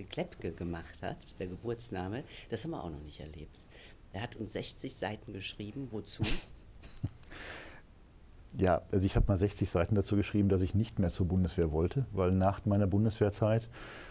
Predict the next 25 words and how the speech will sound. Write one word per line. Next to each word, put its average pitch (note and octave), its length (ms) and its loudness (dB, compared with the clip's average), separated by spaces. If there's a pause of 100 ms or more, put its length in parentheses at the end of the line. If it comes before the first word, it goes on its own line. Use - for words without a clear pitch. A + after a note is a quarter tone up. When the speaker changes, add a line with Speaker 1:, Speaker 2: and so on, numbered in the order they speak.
(320)
Speaker 2:
ähm, F#2+ 420 6
habe G2 200 4
ich - 100 -4
verweigert. F2+ 560 2 (340)
Also F#2 160 4
ich F#2+ 180 0
fand A2 240 0
die G#2 80 2
Zeit G2+ 360 2 (180)
wirklich G#2 400 2
sehr G2+ 220 4
unangenehm, G#2 640 4 (160)
abgesehen F#2+ 420 4
vom G2+ 180 2
L-K-W-Führerschein, A2 1800 2
dass G2 180 4
ich - 300 2 (340)
einfach A2 240 4
nicht A2 180 4
mehr G#2 100 6
hin G#2+ 180 4
wollte. F2 320 4 (1080)
Und A#2 220 4
die B2 80 8
Begründung, C3+ 640 6